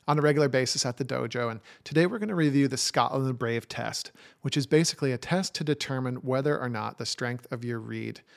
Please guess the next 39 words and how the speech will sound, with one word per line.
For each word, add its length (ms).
is 340
the 120
right 400
strength 460
for 120
you, 380
and 160
a 60
few 200
discussion 560
points 540
along 440
those 280
lines. 420
So 240
without 420
further 340
ado, 380
you'll 160
hear 240
me 180
doing 460
one 340
of 200
the 80
Scotland 340
the 60
Brave 260
tests 480
and 140
then 120
carrying 480
on. 220
So 160
I 80
hope 240
you 100
enjoy 280
today's 480